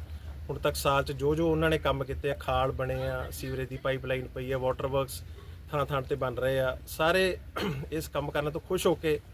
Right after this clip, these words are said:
ਬੜਾ ਪੋਜ਼ਿਟਿਵ ਰਿਸਪੌਂਸ ਦੇ ਰਹੇ ਆ ਜੀ। ਦੇਖੋ ਜੀ, ਹੱਕ ਤਾਂ ਸਭ ਦਾ ਹੀ ਆ ਇਲੈਕਸ਼ਨ ਲੜਨ ਦਾ।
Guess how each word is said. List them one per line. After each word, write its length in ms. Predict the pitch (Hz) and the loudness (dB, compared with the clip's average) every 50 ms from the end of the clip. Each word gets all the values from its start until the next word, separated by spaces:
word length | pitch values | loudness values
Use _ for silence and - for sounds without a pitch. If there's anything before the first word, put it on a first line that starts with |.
| - - - - - - - - | -18 -18 -18 -18 -18 -16 -10 0
ਬੜਾ 140 | - 160 160 | 2 2 4
ਪੋਜ਼ਿਟਿਵ 400 | - 170 160 160 147 - 180 170 | 6 6 6 6 6 4 0 0
ਰਿਸਪੌਂਸ 380 | 165 - - 147 135 131 120 | 0 -2 -2 -2 -2 -2 -2
ਦੇ 140 | 117 120 110 | -2 -2 0
ਰਹੇ 160 | 107 113 113 | 0 0 0
ਆ 40 | 104 | -2
ਜੀ। 120 | 98 - - - - - - - - - - - - - - - - - - - - - - - - - - - - - - - 151 | -4 -8 -8 -6 -6 -6 -6 -8 -10 -12 -12 -12 -16 -16 -16 -16 -16 -16 -16 -16 -16 -16 -16 -16 -14 -14 -16 -16 -16 -16 -8 -6 -4
ਦੇਖੋ 180 | 151 - 208 | 0 2 2
ਜੀ, 120 | 208 220 185 | 4 4 2
ਹੱਕ 240 | 147 170 - - | 2 0 0 0
ਤਾਂ 140 | - 208 196 | 0 0 2
ਸਭ 220 | - 175 170 151 156 | 4 4 4 4 4
ਦਾ 80 | 185 | 4
ਹੀ 100 | 190 202 | 6 8
ਆ 100 | 196 185 | 8 8
ਇਲੈਕਸ਼ਨ 340 | 180 170 160 151 - - 160 | 8 6 4 2 2 0 0
ਲੜਨ 260 | 156 147 143 143 143 | 2 2 2 2 0
ਦਾ। 140 | 139 147 | -2 -4